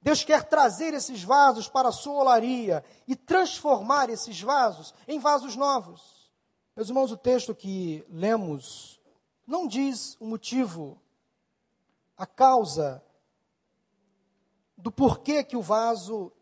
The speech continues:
que o barro se estragou nas mãos do oleiro. Não se sabe como, mas o barro simplesmente estragou-se.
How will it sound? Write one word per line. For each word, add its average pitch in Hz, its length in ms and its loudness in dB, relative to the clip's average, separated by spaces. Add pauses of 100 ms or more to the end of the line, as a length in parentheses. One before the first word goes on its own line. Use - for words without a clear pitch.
(240)
que 254 80 -6
o - 20 -6
barro 220 400 4
se - 140 -10
estragou 220 500 2
nas 202 220 -4
mãos 196 260 -6
do 202 80 -6
oleiro. 190 500 -2 (720)
Não - 140 -12
se - 100 -8
sabe 285 300 2
como, 269 400 2
mas 196 580 -6 (440)
o 202 80 -20
barro 247 260 6
simplesmente 262 640 -4
estragou-se. 220 800 -2